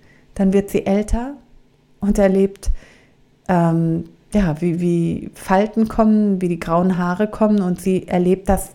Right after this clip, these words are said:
da, wo sie den meisten Wert hineingelegt hat, weil sie den Eindruck hatte, das ist ihre besondere Gabe, das kann sie besonders. Es verschwindet. Na gut, dann kann sie vielleicht noch zum Chirurgen gehen oder so.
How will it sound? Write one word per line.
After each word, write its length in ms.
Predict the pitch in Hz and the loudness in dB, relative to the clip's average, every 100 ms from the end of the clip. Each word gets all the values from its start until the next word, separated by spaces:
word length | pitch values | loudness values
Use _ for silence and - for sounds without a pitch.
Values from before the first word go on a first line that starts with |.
| - | -6
da, 280 | 180 208 226 | -2 0 0
wo 100 | 208 | 0
sie 140 | 190 | 0
den 180 | 185 175 | 0 0
meisten 400 | 180 214 214 196 | 2 0 0 0
Wert 200 | 180 185 | 0 0
hineingelegt 680 | 190 180 196 190 170 165 - | 0 0 0 0 0 -2 -2
hat, 200 | 165 - | -2 0
weil 200 | 165 165 | 0 0
sie 300 | 165 165 - - - - - | -2 -4 -6 -18 -20 -10 -2
den 120 | 185 | -2
Eindruck 440 | - 190 190 180 | 0 0 0 -2
hatte, 200 | 185 - | -4 -2
das 260 | 175 190 - - | -4 -2 -4 -4
ist 360 | 196 208 - - | -6 -6 -6 -8
ihre 280 | 185 170 | -6 -6
besondere 500 | 165 156 156 160 151 | -6 -6 -8 -6 -8
Gabe, 300 | 147 156 156 | -6 -6 -6
das 340 | 151 - 175 - | -6 -6 -6 -6
kann 240 | - 185 | -4 -4
sie 60 | 175 | -4
besonders. 680 | 160 165 170 165 160 165 - - - - - _ _ _ _ _ _ - | -6 -4 -4 -4 -6 -8 -16 -20 -20 -20 -20 _ _ _ _ _ _ -12
Es 180 | - 196 | -6 -4
verschwindet. 800 | - 190 - 185 196 240 240 - - _ _ _ _ _ - _ _ - - - | -4 -6 -6 -4 0 -2 -4 -14 -20 _ _ _ _ _ -20 _ _ -20 -20 -8
Na 80 | 170 | -6
gut, 180 | 170 | -4
dann 120 | 170 165 | -2 -2
kann 120 | 165 | -4
sie 80 | 165 | -4
vielleicht 320 | 165 165 - | -4 -4 -4
noch 160 | 160 | -6
zum 160 | - 160 | -8 -8
Chirurgen 600 | 151 185 175 185 170 160 | -6 -6 -2 0 0 -4
gehen 260 | 151 147 151 | -4 -4 -4
oder 240 | 151 147 | -2 -2
so. 180 | 151 | -2